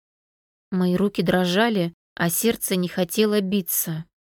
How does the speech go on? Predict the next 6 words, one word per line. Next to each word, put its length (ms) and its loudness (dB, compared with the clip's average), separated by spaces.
Я 200 2
сдерживала 600 -2
слёзы, 500 -2
чтобы 340 0
не 100 0
разрыдаться, 840 2